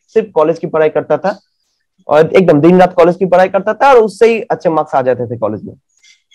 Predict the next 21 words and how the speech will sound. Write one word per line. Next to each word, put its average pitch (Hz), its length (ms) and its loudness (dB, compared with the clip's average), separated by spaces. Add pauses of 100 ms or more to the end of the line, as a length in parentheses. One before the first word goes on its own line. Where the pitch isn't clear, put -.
(140)
मतलब, 202 180 0
मुझे 196 220 4
ऐसा 220 240 4
नहीं 220 180 0
लगा 226 200 0
कि 226 140 -6
college 196 360 -2
की 226 80 -4
पढ़ाई 196 260 2
करने 196 240 0
के 196 100 -4
लिए 202 120 -2
निमसेट 185 420 -2
के 196 60 -6
कोई 185 280 0
effect, - 380 -2
अ, 135 260 0
कोई 170 240 -2
effect 147 380 -4
करना 175 240 0
पड़ेगा। 117 440 -4